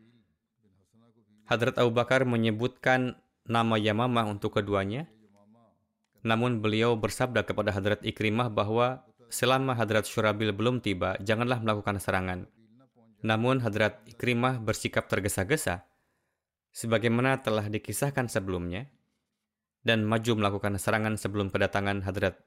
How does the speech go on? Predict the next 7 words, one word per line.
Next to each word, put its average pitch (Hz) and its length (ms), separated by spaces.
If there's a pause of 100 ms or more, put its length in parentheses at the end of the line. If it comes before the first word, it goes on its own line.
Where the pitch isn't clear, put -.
(140)
Syurabil. 95 560 (640)
Musailamah 117 720 (340)
mendesak 117 460
beliau 104 400
ke 101 160
belakang. 92 480 (4000)
Beliau 110 720